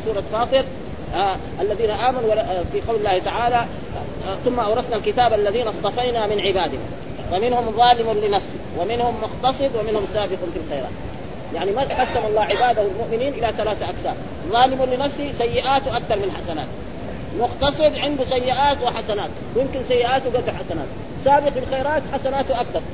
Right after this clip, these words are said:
هذا دغري يدخل الجنة خلاص، لأن ما في واحد ما عنده سيئات. الرسل صلوات الله وسلامه بس، أما غيرهم كل واحد عنده شيء، عندما عنده شيء كثير قليل هذا، ها؟ هذول ما عندهم.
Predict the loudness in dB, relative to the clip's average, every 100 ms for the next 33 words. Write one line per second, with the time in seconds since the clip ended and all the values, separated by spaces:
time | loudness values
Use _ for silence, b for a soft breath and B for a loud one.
0 | -2 2 2 0 0 0 0 -2 -2 -4
1 | -6 -10 -10 -8 -4 -4 -6 -8 -8 -8
2 | -8 -6 -4 0 2 4 4 2 0 0
3 | 0 2 2 0 -4 -8 -8 -8 -8 -8
4 | -8 -8 -8 -10 -10 -10 -10 -10 -8 -6
5 | -4 0 0 0 -2 2 2 2 2 2
6 | 0 -4 -4 -4 -6 -6 -10 -10 -10 -8
7 | -4 -2 0 0 0 -2 2 2 2 -2
8 | -2 -2 -4 -6 -8 -6 -4 -2 -2 -2
9 | -2 -2 -2 0 0 0 -2 0 -2 0
10 | -2 -4 -8 -6 -4 -4 -4 -6 2 6
11 | 6 4 0 0 -2